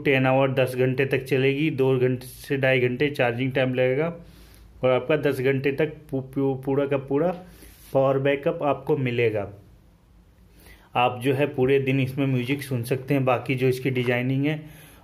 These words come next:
और सब चीज़ें यहाँ पे पीछे मेंशन है जैसे कि आप देख पा रहे हो। और ये made in China है but import in India हुई है।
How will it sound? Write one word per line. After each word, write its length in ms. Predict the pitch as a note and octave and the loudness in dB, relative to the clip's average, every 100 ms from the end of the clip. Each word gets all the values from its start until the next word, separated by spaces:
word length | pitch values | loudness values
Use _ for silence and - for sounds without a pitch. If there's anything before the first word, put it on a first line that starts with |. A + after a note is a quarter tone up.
| - | -2
और 120 | A#2 | 0
सब 260 | - B2+ - | 0 -2 -2
चीज़ें 260 | C#3+ C3 | 0 2
यहाँ 200 | C3 B2 | 2 2
पे 120 | B2 B2+ | -2 -4
पीछे 260 | C3 A#2 C#3 | -4 -2 0
मेंशन 400 | B2 A#2+ A#2 C3+ | 0 -2 -2 -2
है 80 | C#3 | 0
जैसे 260 | B2 - B2+ | 0 -2 -2
कि 120 | C3+ | 0
आप 80 | A#2 | 0
देख 300 | B2 B2 G2 | 2 0 2
पा 120 | C3 | 0
रहे 120 | B2 D3 | 2 0
हो। 180 | F3 - - - - - - - - A#2 | -2 -6 -18 -20 -20 -20 -20 -20 -6 0
और 220 | A#2+ A#2+ | 4 4
ये 120 | B2 | 4
made 280 | B2 B2+ B2+ | 4 2 2
in 140 | C3+ C3 | 0 0
China 420 | C3+ B2 B2+ C3 B2+ | 0 0 2 0 0
है 160 | C3 C3+ | 0 0
but 180 | C3+ C3 | 0 0
import 420 | B2+ C3 C3 C3 | -2 0 0 0
in 200 | B2+ B2+ C3+ | -2 -2 -2
India 400 | C3+ B2 B2 C3 | -2 -2 0 2
हुई 240 | B2 A#2 | 2 0
है। 120 | C3+ | -2